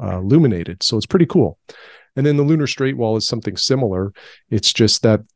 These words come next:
uh, it, it appears as a really dark black line that is quite straight, uh, which is very unique on the moon 'cause everything is very jagged and irregular.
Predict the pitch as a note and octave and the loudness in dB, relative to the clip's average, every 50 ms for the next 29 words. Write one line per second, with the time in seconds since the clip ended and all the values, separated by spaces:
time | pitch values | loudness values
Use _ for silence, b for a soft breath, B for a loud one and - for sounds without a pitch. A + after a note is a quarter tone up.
0 | _ _ - B2 A#2 G#2 G2+ G2 F#2+ F#2 F#2 G2 G2+ G2+ G2 - - A2 G2+ G#2 | _ _ -4 -2 0 0 0 0 -2 -2 -4 -4 -4 -4 -4 -4 -4 -6 -6 -6
1 | - - - C#3 D3+ C#3+ A2 A#2 G#2+ G#2+ G#2+ G2 G2+ A2 B2 A#2+ A#2+ A2+ G2+ F#2 | -8 -2 0 2 2 2 2 0 -2 -2 -2 -2 0 0 0 0 0 -2 -4 -4
2 | - A2+ G#2 G#2+ G#2+ - _ G#2 G2 F#2+ F#2 F#2+ G2 G#2 - - F#2+ F2+ F2+ F#2 | -2 -2 -2 -2 -2 -4 _ -8 -6 -4 -2 0 0 0 0 -4 -8 -6 -4 -2
3 | G2+ A2 G#2+ G2+ F#2+ F#2 F#2+ F#2+ F#2+ G2+ G2 - - - - F#3+ G3+ F3+ - - | 0 0 0 0 0 -2 0 0 0 0 -2 -4 -2 0 0 0 0 0 -4 -4
4 | - - A2+ A#2+ G#2 F2+ - - - - - G2 F#2 F#2 F#2 F#2 F#2 F2+ F2+ A2 | 0 2 2 2 2 0 -4 -12 -16 -14 -12 -8 -4 -4 -2 -2 -2 -2 -2 -2
5 | G#2+ - A#2 G#2 G2 - - - G#2+ A2 B2+ C#3 C#3 C3+ C3 A#2+ A2 A2+ A#2+ A#2 | -2 0 -2 0 0 -2 -4 -6 -4 -2 0 0 0 0 -2 -2 0 0 -2 -2
6 | - A2+ G2+ G2 G2 G2 A2 A2 G#2+ G2 F#2 F2 - G#2+ F#2+ G2+ G2 G#2+ A2+ - | -2 -6 -6 -4 -2 -2 0 0 -2 -2 -6 -6 -6 -4 -4 -2 0 0 0 0
7 | - G#2+ G#2 G2+ F#2+ E2+ G2 G2+ G#2 G#2 G#2 F#2+ - G2 F2+ F#2+ G2+ G#2+ G2 G#2+ | 0 -2 0 -2 -2 -2 0 0 0 0 -2 -2 -2 -2 0 0 0 0 0 0
8 | G2+ - F#2+ F2+ F#2 - G#2 G2+ G2 F#2 F#2+ F#2+ G#2 G2+ G#2+ G2+ F#2+ F#2+ F2+ F2 | 0 0 -4 -6 -6 -6 -2 0 0 2 2 0 0 0 0 0 0 0 -2 -4
9 | F2 | -6